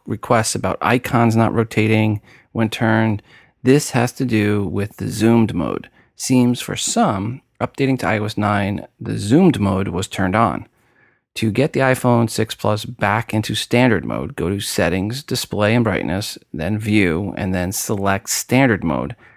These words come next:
That will then allow your icons to rotate on the iPhone six Plus, as well as apps that are supposed to, like Mail and Notes, where you've got that split screen kind of action going on. So again, go to Settings,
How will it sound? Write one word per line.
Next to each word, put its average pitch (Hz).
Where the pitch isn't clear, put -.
That 107
will 135
then 113
allow 107
your 107
icons 98
to -
rotate 90
on -
the 78
iPhone 80
six -
Plus, 143
as 127
well 101
as -
apps -
that 85
are 73
supposed -
to, 65
like 95
Mail 95
and 78
Notes, 110
where 101
you've 78
got -
that -
split -
screen 95
kind 58
of 58
action 90
going 65
on. 50
So 92
again, 92
go -
to 80
Settings, 131